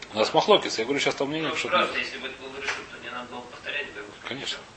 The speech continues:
Speaker 2: То
Speaker 1: Только
Speaker 2: есть он
Speaker 1: рю-,
Speaker 2: пропустил, пропустил.
Speaker 1: пропустил, пропустил, все, ничего страшного. Но говорит, то есть, что, что это даже, даже по тому мнению, что это решут, это решут так же, как мицва. Так же, как мицва сжигать, все равно мицва сжигать и варим на жертвеннике,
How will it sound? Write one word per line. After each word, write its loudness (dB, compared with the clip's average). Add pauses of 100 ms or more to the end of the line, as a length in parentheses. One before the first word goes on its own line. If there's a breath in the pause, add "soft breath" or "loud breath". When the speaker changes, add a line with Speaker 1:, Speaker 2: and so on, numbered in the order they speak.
(100)
Speaker 2:
То -4
Speaker 1:
Только -4
Speaker 2:
есть -2
он -2
Speaker 1:
рю-, -4
Speaker 2:
пропустил, -8
пропустил. -10
Speaker 1:
пропустил, 2
пропустил, -4
все, -2
ничего -2
страшного. -2 (680 loud breath)
Но 0
говорит, 10
то 10
есть, 6
что, 10
что 2
это -4
даже, 8
даже 10
по 0
тому 4
мнению, 2
что 4
это 2
решут, 4
это 0
решут 0
так 6
же, 0
как -2
мицва. 0
Так 6
же, 2
как -10
мицва 0
сжигать, 6
все 4
равно 2
мицва 0
сжигать 0
и 0
варим 0
на 0
жертвеннике, -2